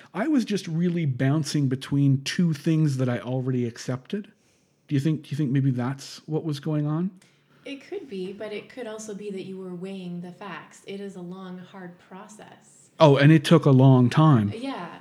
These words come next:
Speaker 2: like,
Speaker 1: But
Speaker 2: when we're talking about arguing, so that's something that happens in the heat of the moment. It's,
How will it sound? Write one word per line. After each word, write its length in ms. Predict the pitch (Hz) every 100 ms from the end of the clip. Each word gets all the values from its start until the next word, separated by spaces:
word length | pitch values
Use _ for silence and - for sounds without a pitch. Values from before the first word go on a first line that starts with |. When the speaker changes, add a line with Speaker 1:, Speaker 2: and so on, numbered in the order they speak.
| -
Speaker 2:
like, 360 | 175 - - _
Speaker 1:
But 340 | 139 123 - _ _ _ _ _ - 208
Speaker 2:
when 260 | 208 247 220
we're 140 | 269
talking 260 | 269 240 226
about 200 | 190 -
arguing, 580 | 202 233 196 180 175 180
so 440 | - 190 180 180
that's 240 | 180 190 -
something 300 | 208 202 185
that 80 | 175
happens 420 | 196 196 180 180
in 60 |
the 60 | 180
heat 140 | 185
of 80 | 175
the 80 | 175
moment. 600 | 170 208 202 - 143 - _ _ _ _ _
It's, 580 | 202 190 - - - -